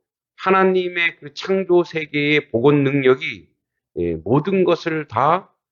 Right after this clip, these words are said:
정결케 해, 하게 해주소서"라고, 어, 기도할 수밖에 없는 거죠. "깨끗하게 해주소서"라고,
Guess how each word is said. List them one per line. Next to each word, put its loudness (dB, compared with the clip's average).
정결케 0
해, 0
하게 -4
해주소서"라고, -2
어, -12
기도할 0
수밖에 -12
없는 -18
거죠. -20
"깨끗하게 -2
해주소서"라고, 0